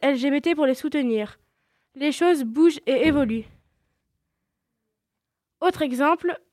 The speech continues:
un joueur de l'équipe de France a pris la parole sur ce sujet. C'est Antoine Griezmann. Il a encouragé la fifa à arrêter les matchs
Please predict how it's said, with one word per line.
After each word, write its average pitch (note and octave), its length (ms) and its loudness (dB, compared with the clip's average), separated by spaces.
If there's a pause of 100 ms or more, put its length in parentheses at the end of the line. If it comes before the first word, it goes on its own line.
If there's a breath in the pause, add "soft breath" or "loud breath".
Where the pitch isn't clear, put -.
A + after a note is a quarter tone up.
(140)
un C#4 120 0
joueur D#4+ 260 2
de D4+ 80 2
l'équipe C#4 320 0
de C4+ 120 2
France D#4 440 -2
a C4 120 4
pris D#4+ 160 -4
la C#4+ 160 2
parole C#4+ 320 0
sur - 140 -12
ce D#4+ 120 -4
sujet. A3+ 440 -4 (460)
C'est - 260 -8
Antoine D#4+ 340 0
Griezmann. A#3 680 -2 (540)
Il C4+ 120 -4
a C4 140 2
encouragé D#4 520 0
la D4+ 120 0
fifa C#4 460 0 (160)
à C4 220 0
arrêter D#4 300 2
les D4 140 0
matchs C#4 480 0